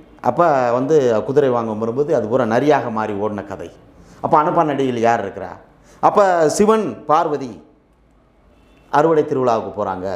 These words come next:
தெப்பத் திருவிழா, அதோட தொடர்பு என்ன? இப்படி, இது, இது கடச்சனேந்தல். அப்ப கடச்சனேந்தல் என்றால் என்ன? கடைசி சிலம்பி அந்தல். தாக கிணறு என்றால் என்ன? அப்ப கண்ணகி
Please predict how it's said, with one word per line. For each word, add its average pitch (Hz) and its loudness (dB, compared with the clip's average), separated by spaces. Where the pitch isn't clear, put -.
தெப்பத் 185 2
திருவிழா, 113 -2
அதோட 147 2
தொடர்பு 151 0
என்ன? 104 -10
இப்படி, 143 0
இது, 175 6
இது 196 4
கடச்சனேந்தல். 185 -2
அப்ப 196 -2
கடச்சனேந்தல் 214 0
என்றால் 175 -2
என்ன? 151 -4
கடைசி 139 -2
சிலம்பி 123 -2
அந்தல். 95 -4
தாக 208 4
கிணறு 175 2
என்றால் 139 2
என்ன? 120 -8
அப்ப 160 2
கண்ணகி 165 2